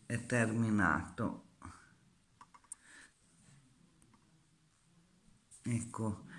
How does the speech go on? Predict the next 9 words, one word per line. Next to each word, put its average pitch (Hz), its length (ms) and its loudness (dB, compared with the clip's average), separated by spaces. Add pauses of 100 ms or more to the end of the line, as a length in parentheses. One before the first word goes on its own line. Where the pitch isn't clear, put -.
(180)
anche 123 340 -2
questo 120 420 4
orecchino 120 800 4 (340)
è 117 200 -6
terminato 110 1040 2
in 113 220 0
questa - 360 -2
colorazione 101 1300 0 (1900)
bellissima. 113 1200 2